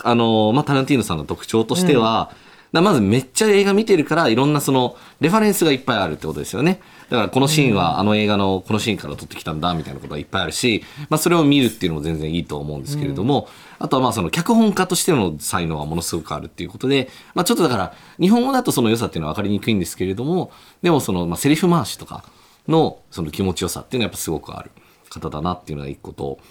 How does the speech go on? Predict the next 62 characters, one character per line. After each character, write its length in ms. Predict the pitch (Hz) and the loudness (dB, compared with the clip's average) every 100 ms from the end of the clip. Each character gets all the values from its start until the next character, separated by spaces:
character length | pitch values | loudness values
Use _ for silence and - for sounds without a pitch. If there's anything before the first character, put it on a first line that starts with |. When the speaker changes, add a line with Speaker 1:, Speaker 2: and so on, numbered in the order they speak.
| - - | -20 -12
Speaker 1:
あ 100 | - | -4
と 100 | 151 | 0
ま 100 | 139 | 0
あ、 40 | 127 | 0
ち 100 | 180 | -2
ょ 20 | |
っ 20 | |
と、 240 | - 98 - - - | 0 -2 -2 -14 -12
あ 140 | - 95 | -4 -2
の、 80 | 95 | 0
ま 80 | |
あ、 20 | 127 | 2
賛 180 | 196 | 2
否 80 | 135 | 2
両 140 | 104 110 | 2 2
論 160 | 107 | 2
あ 60 | 131 | 0
る 60 | |
ん 20 | 104 | -2
で 60 | |
す 80 | 82 | -2
け 80 | 117 | -2
ど、 60 | |
ま 40 | 113 | 0
あ、 40 | |
そ 60 | 113 | 0
の 80 | 98 | 2
暴 200 | 180 226 | 2 4
力 180 | 110 | 2
の 100 | 90 | 0
描 140 | 76 82 | -2 -6
写 100 | - | -6
が 80 | 85 | -6
ね、 160 | 151 - | -6 -6
非 120 | 131 | -2
常 160 | 135 | 2
に、 220 | 135 131 - - - | 2 0 -4 -18 -14
あ 160 | - 101 | -4 -2
の、 260 | 98 92 85 | 0 0 -2
強 280 | - 120 | 2 4
い、 100 | 110 | 4
か 140 | 82 147 | 0 -6
つ、 140 | - | -2
ま 80 | 110 | -2
あ、 40 | 98 | -2
ち 100 | - | -2
ょ 20 | |
っ 20 | |
と 80 | 123 | 0
グ 120 | 98 | 2
ロ 120 | 208 | 2
い 60 | 180 | 2
時 200 | - 78 | -2 -8
が 80 | 71 | -8
あ 20 | |
っ 60 | |
た 80 | - | -8
り 60 | 73 | -10
す 140 | - | -8
る 100 | 90 | -6
の 120 | 85 | -4
で、 240 | 76 87 | -2 -4